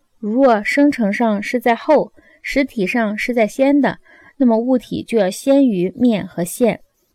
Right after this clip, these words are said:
由此它更完满、更完整，因为它能成为有生命的东西。线和面怎样成为有生命的呢？这样的论断是超乎我们的感觉的。此外，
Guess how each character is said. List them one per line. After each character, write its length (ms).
由 200
此 340
它 180
更 240
完 200
满、 280
更 200
完 220
整， 220
因 120
为 100
它 220
能 200
成 260
为 200
有 180
生 240
命 220
的 80
东 220
西。 280
线 320
和 160
面 340
怎 160
样 160
成 180
为 120
有 100
生 200
命 200
的 120
呢？ 240
这 120
样 120
的 120
论 220
断 240
是 180
超 260
乎 160
我 80
们 160
的 100
感 260
觉 200
的。 220
此 180
外， 300